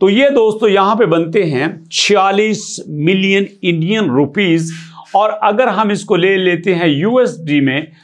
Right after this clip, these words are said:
तो आप देख लेते हैं कि यूएसडी में बनते हैं ये तकरीबन दो लाख चौबीस हजार पाँच सौ चार यूएसडी।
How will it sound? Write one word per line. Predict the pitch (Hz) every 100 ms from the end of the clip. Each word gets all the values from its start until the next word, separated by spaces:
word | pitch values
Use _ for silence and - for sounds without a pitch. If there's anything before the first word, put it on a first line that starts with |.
| _
तो | 180
आप | 196 160
देख | 165 214
लेते | 208 170 165
हैं | 180 185
कि | 175 160
यूएसडी | 214 220 214
में | 185 156
बनते | 160 160 175
हैं | 139
ये | 156 175
तकरीबन | 180 - 208 214 151 151 147 135 147 170 - _ _ _ -
दो | 117 135 196 226
लाख | 196 190 185 -
चौबीस | - 185 180 208 185
हजार | 160 156 156 160 -
पाँच | 151 160 165
सौ | 165 151
चार | 147 165 151 147
यूएसडी। | 143 131 135 127 131 139